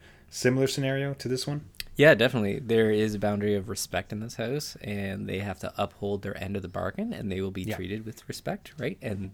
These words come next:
Speaker 1: Mm-hmm.
Speaker 2: you know, that whole reciprocate, uh, reciprocal, uh, respect, it's, has to happen in this family household. Otherwise, it doesn't, like, there's gonna be issues, right? So there has been many boundaries crossed,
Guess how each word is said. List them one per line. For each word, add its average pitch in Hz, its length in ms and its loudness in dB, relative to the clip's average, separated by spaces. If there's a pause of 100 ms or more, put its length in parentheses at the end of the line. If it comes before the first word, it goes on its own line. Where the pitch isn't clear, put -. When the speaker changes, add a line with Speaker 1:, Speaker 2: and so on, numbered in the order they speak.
Speaker 1:
Mm-hmm. 110 180 -2 (180)
Speaker 2:
you 87 100 -6
know, 90 60 -6
that 95 220 -4 (120)
whole 104 360 2 (720)
reciprocate, 131 880 2
uh, 117 260 6
reciprocal, 120 760 2 (220)
uh, 107 240 2
respect, 113 480 -2
it's, - 360 -12 (120)
has - 420 -2
to 117 260 4
happen 123 380 2
in 120 100 -2
this 113 140 -6
family 117 340 -4
household. 127 480 -4
Otherwise, 101 360 0
it 101 100 -2
doesn't, 98 320 0 (640)
like, 95 200 -6
there's 104 240 -2
gonna 95 140 -2
be 104 140 -2
issues, 98 340 -2
right? 113 220 -2
So 107 180 -2
there 98 340 -2
has 92 260 -8
been 92 260 -6
many 101 200 -4
boundaries 90 500 -6
crossed, - 640 -8